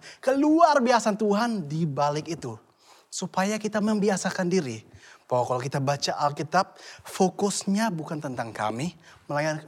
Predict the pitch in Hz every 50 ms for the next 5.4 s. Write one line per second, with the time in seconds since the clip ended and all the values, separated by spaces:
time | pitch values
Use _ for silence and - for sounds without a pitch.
0 | - - - - 160 151 185 185 180 - 190 180 - - 143 143 143 135 - 139
1 | 127 120 113 127 120 110 113 107 101 - _ _ _ _ _ _ _ _ _ _
2 | _ _ _ _ _ _ - - 135 147 147 - 170 160 156 151 175 160 147 156
3 | 151 160 151 139 - 139 139 135 139 107 104 - - - - 185 170 - 190 190
4 | 185 185 - 185 180 - 190 - - 180 180 170 165 175 180 180 - - 170 151
5 | 180 170 156 147 143 135 - 151